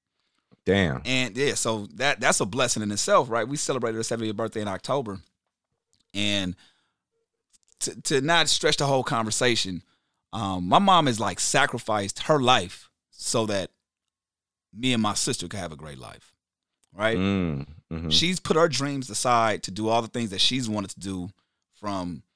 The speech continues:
Speaker 2: you know, she's went to college, but she, she didn't have an easy life. You know, this is somebody who lost her mom at, at fifteen. You know what I mean?
Speaker 1: Mm-hmm.
Speaker 2: Left
Speaker 1: Mm-hmm.
Speaker 2: Louisiana at,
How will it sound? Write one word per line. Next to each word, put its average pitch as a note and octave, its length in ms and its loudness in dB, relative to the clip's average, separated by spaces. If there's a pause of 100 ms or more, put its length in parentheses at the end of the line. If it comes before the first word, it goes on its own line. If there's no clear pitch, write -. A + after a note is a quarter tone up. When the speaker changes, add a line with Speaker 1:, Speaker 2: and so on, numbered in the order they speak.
(320)
Speaker 2:
you E2+ 80 -16
know, D#2 100 -12
she's F3+ 220 -4
went F3 140 -2
to F3 80 -4
college, B2 480 2
but G2+ 200 -2 (540)
she, - 400 -2
she - 180 -2
didn't F3+ 200 0
have C3+ 320 4
an G2+ 100 -4
easy A2 300 -4
life. F2+ 420 -6 (240)
You G#2+ 120 -14
know, G#2 100 -8
this A#2 140 -6
is C#3 40 -4
somebody C3+ 320 0
who G#2 100 -8
lost A2+ 280 0
her A#2+ 100 0
mom A2+ 300 0
at, F#2 120 -8 (220)
at F#2 160 -10
fifteen. F#2 580 -4 (160)
You F2+ 100 -16
know G2+ 40 -8
what G#2 60 -6
I G#2 40 -4
mean? G#2+ 340 -4
Speaker 1:
Mm-hmm. G#2 400 -4
Speaker 2:
Left C3+ 200 0
Speaker 1:
Mm-hmm. C#3 80 0
Speaker 2:
Louisiana B2+ 840 0
at, G#2 380 -2